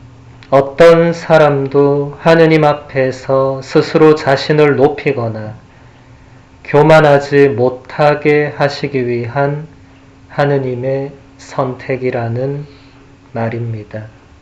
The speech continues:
하느님께서 우리를 당신 도구로 선택하신 이유는 우리가 인간적으로 잘났거나 능력이 뛰어나서가 아니라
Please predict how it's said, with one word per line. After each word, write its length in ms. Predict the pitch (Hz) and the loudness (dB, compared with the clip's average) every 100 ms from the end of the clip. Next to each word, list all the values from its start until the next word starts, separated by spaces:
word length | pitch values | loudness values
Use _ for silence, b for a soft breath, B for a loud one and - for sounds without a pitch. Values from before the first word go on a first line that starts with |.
| _ b b b b b b b b b b _ | _ b b b b b b b b b b _
하느님께서 760 | - 170 170 175 170 165 151 156 | 0 4 6 4 6 4 6 6
우리를 420 | 135 135 139 143 139 | 6 4 4 4 2
당신 520 | 135 135 - 151 147 | -2 -4 0 -2 0
도구로 480 | 135 127 143 143 143 | -2 0 2 2 2
선택하신 1000 | - 143 139 151 - 151 143 160 143 | -2 -6 -2 -4 -2 -2 -2 -2 -2
이유는 640 | 123 120 131 135 117 107 110 b b b b b b b b - | -4 -2 -2 -2 -4 -8 -12 b b b b b b b b -2
우리가 380 | 139 143 151 | 0 4 4
인간적으로 840 | 156 143 151 160 156 156 147 147 147 | 4 4 4 4 4 4 4 4 2
잘났거나 1000 | - 127 127 139 135 135 131 117 110 113 | 0 -2 0 0 -2 -2 0 -2 -8 -2
능력이 760 | 127 151 151 151 143 147 147 - | 0 2 4 4 4 0 -4 -2
뛰어나서가 1120 | 160 160 151 139 127 123 - 127 139 135 135 | 2 4 4 0 -4 -4 -6 -4 -2 -2 -4
아니라 540 | 117 117 131 131 113 | -8 -6 -4 -4 -6